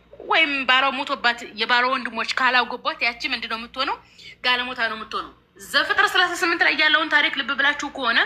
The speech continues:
እ፣ ጋለሞታ መስላው ይሁዳ። በነገራችን ላይ ይሁዳ የኢየሱስ አያት ቅድመ አያት ነው።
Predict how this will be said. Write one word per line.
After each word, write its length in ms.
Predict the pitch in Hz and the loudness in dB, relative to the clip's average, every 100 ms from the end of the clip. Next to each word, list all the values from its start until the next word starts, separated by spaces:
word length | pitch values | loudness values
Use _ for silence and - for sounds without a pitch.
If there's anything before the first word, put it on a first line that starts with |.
| - - - - - | -2 -14 -16 -16 -4
እ፣ 80 | - - 220 196 | -2 -2 -4 -4
ጋለሞታ 480 | 233 254 294 311 320 285 | 2 4 2 0 2 2
መስላው 540 | 269 277 - 254 196 269 - | 2 -4 -4 2 2 2 -6
ይሁዳ። 340 | 226 247 254 190 151 | -6 -6 -2 -4 -2
በነገራችን 540 | - 247 285 320 320 | 2 2 4 0 2
ላይ 100 | 339 | 0
ይሁዳ 260 | 285 285 294 359 311 | 0 -2 2 2 2
የኢየሱስ 680 | 247 262 247 262 294 294 - 247 220 214 202 196 - | 0 -2 -2 -2 -2 -6 -6 -2 0 0 -2 -2 2
አያት 500 | 233 240 247 254 254 262 | 4 4 2 0 -4 -8
ቅድመ 280 | - 226 220 | -6 -4 -2
አያት 260 | 208 214 226 | 0 -2 -4
ነው። 120 | 160 | -12